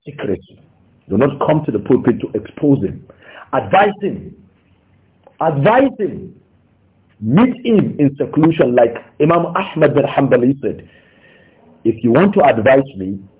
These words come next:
do not advise me in public. Take me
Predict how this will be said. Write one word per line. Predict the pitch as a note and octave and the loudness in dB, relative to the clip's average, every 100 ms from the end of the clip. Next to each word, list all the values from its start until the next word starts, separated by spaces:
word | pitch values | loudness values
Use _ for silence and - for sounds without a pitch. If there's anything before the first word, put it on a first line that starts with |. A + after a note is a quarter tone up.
| _ _ _ _ _ _ _ _ _ - | _ _ _ _ _ _ _ _ _ -6
do | A2+ | 0
not | C#3 C#3+ | 0 0
advise | G2+ G2 A2+ A2+ | -2 0 0 0
me | A2+ A2 | -4 -4
in | G2 | -6
public. | F#2+ F#2+ F2 D2 - - - _ _ _ _ _ _ _ _ _ _ _ G3+ | -2 -2 -2 -8 -16 -20 -20 _ _ _ _ _ _ _ _ _ _ _ 0
Take | A3+ G#3 | 0 4
me | F#3 | 2